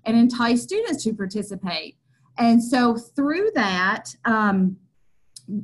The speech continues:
well, first of all, the incentivization to employers has not been able to pass yet. That is something that,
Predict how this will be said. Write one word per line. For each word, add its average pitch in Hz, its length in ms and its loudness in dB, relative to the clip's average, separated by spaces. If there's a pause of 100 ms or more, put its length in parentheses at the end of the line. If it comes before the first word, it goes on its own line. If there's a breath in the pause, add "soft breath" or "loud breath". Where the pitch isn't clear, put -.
well, 233 600 0
first 277 300 0
of 208 80 0
all, 185 320 2
the 208 380 -2
incentivization 214 960 -2
to 220 80 -6
employers 196 680 -2
has 190 280 -6
not 208 480 0
been 202 120 -4
able 190 200 -6
to 196 120 -8
pass 185 420 -4
yet. 185 240 -8
That 185 120 -2
is 185 140 -6
something 196 320 -6
that, 180 220 -6